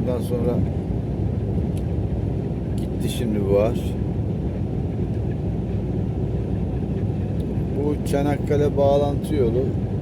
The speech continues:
Arkamızdan da bir şehirler arası otobüs geliyor herhalde ya da tır geliyorsa da nasıl geliyor?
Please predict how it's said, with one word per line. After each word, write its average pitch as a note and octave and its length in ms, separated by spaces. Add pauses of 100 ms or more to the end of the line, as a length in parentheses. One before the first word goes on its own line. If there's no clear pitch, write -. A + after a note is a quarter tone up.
(300)
Arkamızdan B2 760
da B2+ 140
bir - 560
şehirler - 460
arası B2 320 (400)
otobüs - 420
geliyor G2 420
herhalde - 440
ya B2+ 80
da B2+ 160 (640)
tır C3 160
geliyorsa A2 580
da - 140 (880)
nasıl - 240
geliyor? G2+ 380